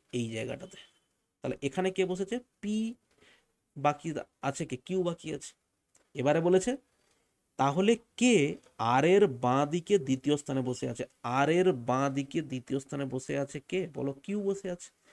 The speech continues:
কারেক্ট অ্যান্সার হচ্ছে বি। ঠিক আছে,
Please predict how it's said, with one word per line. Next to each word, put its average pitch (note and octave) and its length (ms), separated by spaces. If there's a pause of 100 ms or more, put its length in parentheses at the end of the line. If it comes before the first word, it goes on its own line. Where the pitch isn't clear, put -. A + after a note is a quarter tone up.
(200)
কারেক্ট C3+ 320
অ্যান্সার C3+ 280
হচ্ছে C#3 180
বি। D3 160 (1700)
ঠিক F3 100
আছে, F#3+ 160